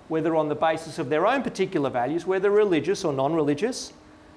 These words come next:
um, they approve or disapprove of what the patient is doing. So these kinds of debates focus on abortion, contraception, euthanasia, but they also apply to sterilisation. They also apply to hospital versus home birth versus elective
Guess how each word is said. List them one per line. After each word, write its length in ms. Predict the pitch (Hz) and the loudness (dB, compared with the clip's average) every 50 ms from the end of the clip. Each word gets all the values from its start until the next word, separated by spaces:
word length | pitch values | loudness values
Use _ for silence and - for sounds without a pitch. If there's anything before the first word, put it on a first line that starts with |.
| - - - - - - | -20 -20 -20 -16 -6 -2
um, 380 | 151 151 156 151 151 151 151 165 143 | 0 2 2 2 0 -2 -6 -6 -2
they 220 | 160 160 156 151 | 0 2 2 2
approve 360 | 151 151 - - 151 151 135 | 2 0 0 0 2 2 2
or 80 | 135 131 | 0 -2
disapprove 540 | - 147 131 - 143 - - 139 135 120 131 | -2 -4 -6 -6 -6 -4 0 -2 -2 0 -2
of 80 | 123 | -4
what 200 | 123 127 123 123 | -4 -4 -6 -6
the 60 | - 120 | -10 -14
patient 420 | - 139 127 127 123 - 143 135 | -10 -8 -8 -8 -8 -10 -14 -14
is 100 | 123 123 | -14 -8
doing. 280 | - 165 147 127 117 107 104 - - - - - - - - - | -6 -4 -4 -4 -6 -12 -18 -20 -20 -20 -20 -20 -20 -20 -20 -12
So 440 | - - 254 247 247 233 226 - - - - - - | -4 0 2 2 2 2 -2 -4 -10 -14 -16 -10 -4
these 340 | 240 285 294 269 - - - | 0 0 2 0 0 -2 -2
kinds 340 | - 233 254 277 277 208 | -2 0 0 0 0 -2
of 100 | 240 180 | -2 0
debates 380 | 147 165 - 147 139 147 151 - | 0 0 2 4 2 2 0 0
focus 460 | - - 202 214 208 - 208 - - | 2 2 4 4 2 0 -4 -2 0
on 120 | 190 170 151 | 0 0 0
abortion, 520 | 135 - 156 160 170 175 165 - 185 165 | 0 2 2 2 2 2 0 0 -2 -2
contraception, 640 | 156 165 156 139 - 135 - 160 151 - - 156 151 | -2 -2 -4 -4 -4 -4 -4 -4 -4 -4 -4 -4 -2
euthanasia, 500 | 156 151 151 156 143 147 190 - - 294 | -2 -2 -2 -2 -4 -2 -2 -2 -4 -6
but 160 | 349 320 - | -6 -4 -2
they 140 | 269 277 269 | 0 0 0
also 240 | 269 240 - - 208 | 0 0 0 0 -2
apply 240 | 190 - 185 170 151 | 0 2 2 2 2
to 60 | 143 | 2
sterilisation. 960 | - - - 165 156 160 156 147 147 139 147 131 139 147 - 247 269 330 302 - - - - - - - - - - - - - - - - - | -2 -2 0 2 2 4 4 4 2 2 2 0 0 0 -2 -4 -6 -8 -8 -10 -18 -20 -20 -20 -20 -20 -20 -20 -20 -20 -20 -20 -20 -10 -2 0
They 120 | 196 180 | 2 4
also 320 | 190 190 185 190 202 165 | 4 2 2 2 2 0
apply 340 | 151 151 151 165 156 147 147 | 0 0 0 2 2 2 2
to 180 | 143 139 131 123 - - - - - | 2 0 -2 -4 -8 -12 -20 -20 -10
hospital 600 | - - 170 170 170 - - - 202 208 220 214 | -2 0 2 2 0 -2 -4 0 2 2 2 4
versus 360 | 151 151 147 147 147 - 135 | 4 2 2 2 0 -2 -8
home 300 | - 151 147 143 151 160 | -4 -2 -2 0 0 -2
birth 300 | 151 156 160 175 170 170 | -2 -2 -2 -2 -4 -2
versus 320 | 165 156 147 151 156 143 135 | -2 -2 -2 -2 -4 -4 -4
elective 380 | 135 131 143 143 143 165 143 | -2 -2 -2 -4 -4 -8 -10